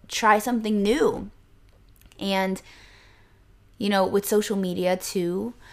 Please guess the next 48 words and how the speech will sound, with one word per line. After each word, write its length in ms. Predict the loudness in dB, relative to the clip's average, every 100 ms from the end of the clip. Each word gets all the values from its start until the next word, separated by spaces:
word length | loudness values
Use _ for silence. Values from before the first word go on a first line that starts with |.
| -8 -2
I 120 | 0
feel 160 | 2
like 140 | 0 4
I'm 180 | 2 2
just 180 | -4
in 140 | -4 -4
this 160 | -4
routine, 440 | -4 -4 -2 0 0
which 140 | 2
I, 140 | 0 0
which 180 | 0 2
I 100 | 4
love 340 | 6 6 6 2
because 200 | 0 2
I 60 |
love 200 | 4 4
social 240 | 2 -2 -2
media, 280 | -2 -2
but 160 | -2 -6
just, 220 | -6 -12 -14
you 140 | -8 -6
know, 160 | -6
posting 440 | -8 -10 -10 -8 -8
every 200 | -2 0
day 380 | 2 2 2 0
and 180 | -4
kind 260 | -8 -6 -6
of 140 | -8 -16 -20 -20 -20 -20 -6
doing 160 | -2 0
the 80 |
same 220 | 0 0 0
thing, 440 | -2 0 0 0
and 120 | 2
I 60 | 2
have 200 | 2 0
the 60 |
same 260 | 0 0 0
aesthetic, 600 | -2 -4 2 4 4 0
and 240 | -4 -6 0
I, 320 | 2 2 0 0
I 100 | 0
touched 340 | -2 -4 -4
on 140 | -2
this 420 | -2 -6 -8 -12 -10
in 80 | -6
my 140 | -4 -2
last 480 | 0 -2 -4 -12 -4
episode 680 | -4 -4 -2 0 0 -2